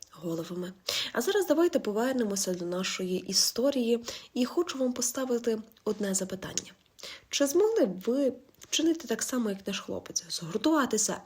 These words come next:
і допомогти старенькій бабусі? Напишіть нам, будь ласка, свої відповіді у коментарях, адже саме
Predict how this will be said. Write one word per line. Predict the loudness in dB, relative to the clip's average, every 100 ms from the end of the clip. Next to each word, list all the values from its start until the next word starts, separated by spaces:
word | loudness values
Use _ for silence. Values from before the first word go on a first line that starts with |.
| -2
і | -2
допомогти | -2 -6 -6 -6 -2 -2
старенькій | 0 -2 -2 -2
бабусі? | -4 -4 -2 -2 -2 -8 -8 -6 -6 -6 -4
Напишіть | 0 2 2 0
нам, | 0
будь | 0
ласка, | 0 -2 -2
свої | -2 0 0
відповіді | -2 -6 -2 0
у | 0
коментарях, | 0 0 0 0 0 0 -2
адже | -4 0 0
саме | 0 0 0